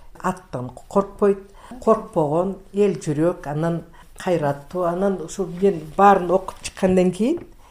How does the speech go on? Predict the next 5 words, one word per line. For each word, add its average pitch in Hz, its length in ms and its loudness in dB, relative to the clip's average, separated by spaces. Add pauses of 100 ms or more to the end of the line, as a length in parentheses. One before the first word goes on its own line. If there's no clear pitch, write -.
(420)
ойлоп 180 320 2
жатам, 226 420 0
ушу 175 280 -2
биздин 151 520 -10 (440)
азыркы 147 720 -4